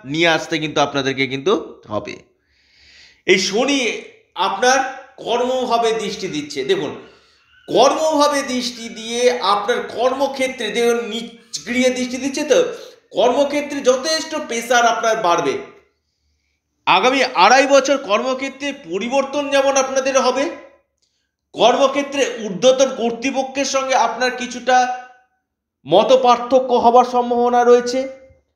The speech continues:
এবং কর্মক্ষেত্রে যথেষ্ট চাপ, pressure আপনাদের কিন্তু থাকবে। তবে এটাকে আপনাকে জেনে নিতে হবে, যা হবে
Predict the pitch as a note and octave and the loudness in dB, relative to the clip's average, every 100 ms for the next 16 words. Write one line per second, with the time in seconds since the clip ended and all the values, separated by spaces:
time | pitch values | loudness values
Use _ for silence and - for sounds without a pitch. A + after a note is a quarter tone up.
0 | _ _ _ _ _ - C#4 B3 - - | _ _ _ _ _ 6 8 8 4 -6
1 | - - - E3+ A#3 C4+ C#4+ D4 D4 A3+ | -16 -20 0 6 6 6 2 2 0 4
2 | G3+ A3+ - - C3+ F#3+ A3+ D4 D4 D4 | 6 4 -2 -14 -6 -4 -2 -2 -4 0
3 | C4+ G3 - - - B3+ G#3+ - - - | 2 2 -2 0 6 8 6 2 -12 -20
4 | _ _ _ _ _ _ F3 A3+ A3+ B3 | _ _ _ _ _ _ -8 -2 4 6
5 | G3+ - - - _ _ - F3 - G#3 | 6 0 -12 -20 _ _ -6 -4 -2 -2
6 | F#3+ F3 F3+ F3 D#3+ C3+ C3 A2 - _ | -2 -4 -6 2 4 4 0 -4 -10 _
7 | - F#3+ C4 C4 - A3+ A#3+ C#4 C#4 B3 | -4 0 2 2 2 -4 0 0 2 0
8 | A#3+ A#3+ B3+ B3+ G3+ A3+ A#3 A#3+ A3+ F#3+ | 0 -2 -4 -4 -2 -2 -2 -4 0 0
9 | B2+ - - - _ - A#3+ B3 B3 B3 | -2 -6 -14 -20 _ 0 2 4 2 2